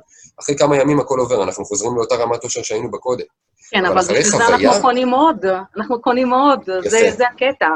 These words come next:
Speaker 1: אבל, אבל בגלל זה, אחד הדברים החכמים יותר לעשות, זה לקנות הרבה יותר חוויות ולא מוצרים. כי חוויה, משך הזמן שהיא משאירה אותנו מאושרים יותר, הוא כמעט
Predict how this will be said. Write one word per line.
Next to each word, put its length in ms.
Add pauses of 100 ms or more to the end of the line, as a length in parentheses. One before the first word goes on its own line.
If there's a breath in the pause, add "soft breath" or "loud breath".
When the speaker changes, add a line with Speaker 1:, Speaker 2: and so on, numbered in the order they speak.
(120)
Speaker 1:
אבל, 280
אבל 200
בגלל 360
זה, 320
אחד 220
הדברים 320
החכמים 440
יותר 180
לעשות, 400
זה 80
לקנות 300
הרבה 200
יותר 180
חוויות 480 (160)
ולא 140
מוצרים. 380 (800 soft breath)
כי 120
חוויה, 540 (580)
משך 440
הזמן 440
שהיא 240
משאירה 440
אותנו 360
מאושרים 580
יותר, 360 (680)
הוא 160
כמעט 500